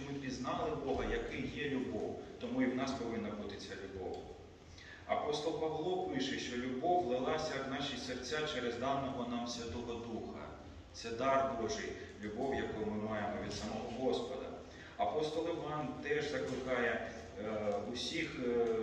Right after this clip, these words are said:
вірян, усіх його учнів. Він, він пише, це у першому розділі, е, четвертий, чет-, перше послання Івана, четвертий розділ, сьомого вірша.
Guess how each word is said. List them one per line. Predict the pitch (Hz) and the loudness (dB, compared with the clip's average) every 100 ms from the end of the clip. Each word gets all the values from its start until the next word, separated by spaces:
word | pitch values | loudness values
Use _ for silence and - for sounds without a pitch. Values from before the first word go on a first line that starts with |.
| 107 107 - - | 4 2 0 0
вірян, | 123 180 - 320 269 - - - - | 2 4 4 4 2 -2 -4 -6 -6
усіх | - 165 165 - - - | -4 -2 -2 -2 -6 -6
його | - - 143 | 0 2 4
учнів. | 135 - - - - - - - | 2 2 0 -2 -4 -4 -8 -8
Він, | 233 - - 131 | -6 -4 -4 0
він | 127 123 | 0 0
пише, | - - - 117 - - - | 0 0 2 2 2 -2 -6
це | - 120 120 | 0 4 4
у | 120 123 127 | 4 0 2
першому | 147 143 131 - - - | 2 2 2 2 4 4
розділі, | - 120 113 113 | 2 0 0 0
е, | 107 107 - - - 104 101 98 95 98 - 87 - - - - - - - - | -2 -4 -8 -10 -12 -10 -8 -8 -10 -14 -14 -12 -14 -14 -14 -14 -16 -16 -16 -14
четвертий, | - 113 131 143 131 120 117 113 110 110 - | -10 -4 0 0 2 0 0 -2 -2 -4 -6
чет-, | 127 123 - - - - 131 - - - - | -8 -8 -8 -8 -10 -12 -14 -14 -14 -14 -10
перше | 143 143 139 131 | -2 -2 0 -2
послання | 123 131 131 | 0 4 6
Івана, | 123 120 - - 135 135 - | 8 8 6 6 4 2 -2
четвертий | 127 143 143 127 | 0 2 4 4
розділ, | 123 160 139 123 | 4 4 2 0
сьомого | - 135 127 123 123 | 0 -2 0 0 0
вірша. | 127 - 156 - - | 0 0 2 4 2